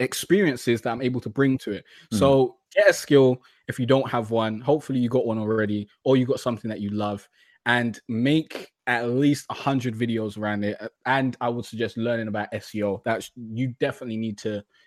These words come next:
Speaker 1: learn about that to have the best chance. Once you rank number one on YouTube for, like, five videos,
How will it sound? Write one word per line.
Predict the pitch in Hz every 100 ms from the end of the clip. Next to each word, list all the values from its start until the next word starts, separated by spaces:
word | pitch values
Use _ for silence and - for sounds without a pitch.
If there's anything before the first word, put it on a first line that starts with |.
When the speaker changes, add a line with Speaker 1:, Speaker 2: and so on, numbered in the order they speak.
| _ _ _ _ -
Speaker 1:
learn | 147 147
about | 131 127
that | 117 117
to | 127
have | 113
the | 110
best | 101 127 -
chance. | - 117 156 156 - _ _ _ _ _
Once | 113 147 156 -
you | 147
rank | 151 151 - - -
number | 131 139 135
one | 135
on | 120
YouTube | 123 131 - 110 113 113 _ _ _ -
for, | - 117
like, | 113 113 - -
five | - 127 127 117
videos, | 131 120 107 107 107